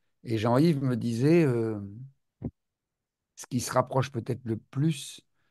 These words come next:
c'est un silence, mais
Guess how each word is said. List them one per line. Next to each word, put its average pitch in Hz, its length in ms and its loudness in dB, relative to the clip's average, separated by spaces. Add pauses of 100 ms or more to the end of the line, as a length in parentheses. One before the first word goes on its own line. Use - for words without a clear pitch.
(300)
c'est - 400 -10
un 107 180 -2 (300)
silence, - 1080 -6 (1500)
mais 104 300 -4